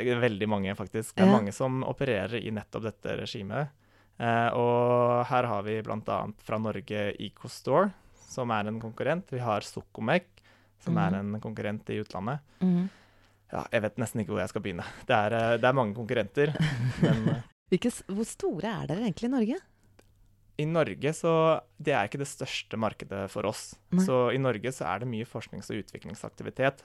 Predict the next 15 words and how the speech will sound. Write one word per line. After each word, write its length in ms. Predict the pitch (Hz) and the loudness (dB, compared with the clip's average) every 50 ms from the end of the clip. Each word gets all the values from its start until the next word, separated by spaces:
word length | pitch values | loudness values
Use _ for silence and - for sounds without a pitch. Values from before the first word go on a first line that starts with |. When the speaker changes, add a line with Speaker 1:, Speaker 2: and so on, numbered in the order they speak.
| - | -20
Speaker 1:
som, 340 | - - 120 110 104 107 110 | -8 -6 -4 -2 -2 -2 -2
eh, 320 | 110 113 113 113 110 110 110 | -2 -2 -2 -2 -2 -4 -4
vi 340 | 110 113 110 110 110 113 113 113 117 113 | -4 -4 -4 -4 -4 -4 -4 -4 -6 -4
holder 220 | 110 117 107 107 | -4 -4 -4 -6
på 220 | - - 113 98 - | -6 -8 -8 -8 -4
med, 200 | - 127 185 190 - - - - - _ _ | -2 -2 -2 -2 -4 -10 -20 -20 -20 _ _
blant 200 | - 143 131 123 - | -6 -6 -6 -2 0
annet 360 | 123 104 95 95 110 113 - | 0 0 0 0 -4 -6 -6
gjennom 600 | 110 98 92 90 92 95 98 95 104 110 110 117 - _ - | -6 -4 -4 -4 -6 -6 -4 -2 0 0 0 -2 -4 _ -10
forskningsprosjekter, 920 | - - - - - - - - - - - - - _ - 110 113 110 113 | -10 -10 -8 -10 -14 -14 -14 -12 -12 -12 -12 -14 -14 _ -4 -4 -2 -2 -2
eh, 120 | 113 110 | -2 -4
som 420 | 104 - 110 101 104 101 101 101 101 | -4 -4 -4 -4 -4 -4 -4 -4 -4
Elvia 540 | 98 - - 104 98 92 87 95 107 120 139 | -4 -2 -4 -4 -6 -6 -6 -4 -4 -4 -4
for 80 | - 139 | -4 -6
eksempel, 480 | 135 - - 131 120 - - 170 196 | -8 -6 -6 -8 -6 -4 -4 -4 -2